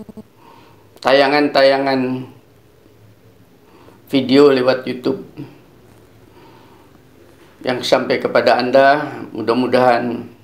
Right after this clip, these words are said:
Anda mendapat bimbingan Allah, itu semakin paham,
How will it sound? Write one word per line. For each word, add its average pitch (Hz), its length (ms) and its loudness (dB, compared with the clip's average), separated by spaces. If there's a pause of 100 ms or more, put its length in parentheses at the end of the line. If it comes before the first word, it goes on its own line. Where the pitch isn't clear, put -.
(1700)
Anda 139 560 4 (680)
mendapat 139 480 0
bimbingan 139 400 0
Allah, 143 400 2 (1800)
itu 143 160 -2
semakin 135 480 0
paham, 139 640 0